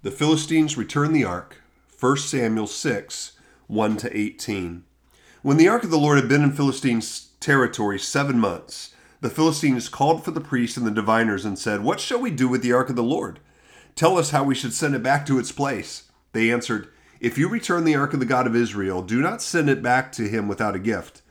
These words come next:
By all means, send a guilt offering to him. Then you will be healed, and you will know why his hand has not been lifted from you."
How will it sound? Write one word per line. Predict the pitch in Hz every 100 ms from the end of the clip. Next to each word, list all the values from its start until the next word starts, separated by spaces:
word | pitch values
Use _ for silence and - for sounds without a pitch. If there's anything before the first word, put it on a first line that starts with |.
| _ _ -
By | 107
all | 123 151
means, | 160 151 107
send | - 135
a | 113
guilt | 101 143 151 -
offering | 104 95 98 92
to | 101 90
him. | 95 85 - _ _ -
Then | 110 123
you | 151
will |
be | 160 175
healed, | 143 123 113 107 - _ _
and | - 117
you | 123
will | 117
know | 117 123
why | 113 117 135
his | 143 139
hand | 143 120 107
has | 104
not | 113 107
been | 107 107
lifted | 120 110 92
from | 101
you." | 95 87